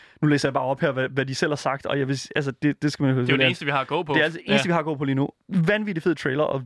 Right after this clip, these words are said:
Speaker 1: virkelig, virkelig lovende, synes jeg.
Speaker 2: Ja.
Speaker 1: Jeg glæder mig helt vildt meget til at se noget
Speaker 2: Fed
Speaker 1: mere.
Speaker 2: stil. Jeg kan godt lide, øh, artstylen i det, fordi nu
Speaker 1: Ja.
Speaker 2: har vi også, øh, reviewet et spil, der hedder Absolver, som, øh, har samme, øh, sådan, øh, stil, synes jeg.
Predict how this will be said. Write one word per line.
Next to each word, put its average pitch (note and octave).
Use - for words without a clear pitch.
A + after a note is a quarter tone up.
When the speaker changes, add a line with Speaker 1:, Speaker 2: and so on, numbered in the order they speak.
Speaker 1:
virkelig, E3
virkelig C#3
lovende, A#2+
synes A#2
jeg. A#2
Speaker 2:
Ja. F#3+
Speaker 1:
Jeg B2+
glæder C#3
mig D3+
helt F3+
vildt C3
meget A#2+
til -
at B2+
se C#3
noget B2+
Speaker 2:
Fed -
Speaker 1:
mere. B2
Speaker 2:
stil. A3+
Jeg D#3+
kan E3
godt G3+
lide, G3
øh, C3
artstylen D3
i D3
det, D#3
fordi D3
nu D#3+
Speaker 1:
Ja. -
Speaker 2:
har E3+
vi D3+
også, D#3
øh, D3
reviewet D3
et F3
spil, E3+
der E3
hedder D3+
Absolver, D#3+
som, -
øh, -
har D#3+
samme, D#3+
øh, B2+
sådan, C3+
øh, -
stil, F#3
synes D3
jeg. C3+